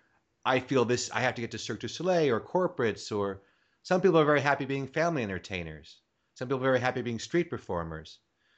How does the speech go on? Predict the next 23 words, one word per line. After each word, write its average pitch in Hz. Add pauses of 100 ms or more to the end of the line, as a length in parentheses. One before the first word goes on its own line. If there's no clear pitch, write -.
(160)
So -
find 175
what 175
suits 165
you 151
the 127
best, 135
what 120
suits -
your 117
lifestyle 113
the 87
best, 87 (580)
and 110
focus 135
on 127
that. 117
I 95
think 120
you'll 113
be 113
the 101
happiest 113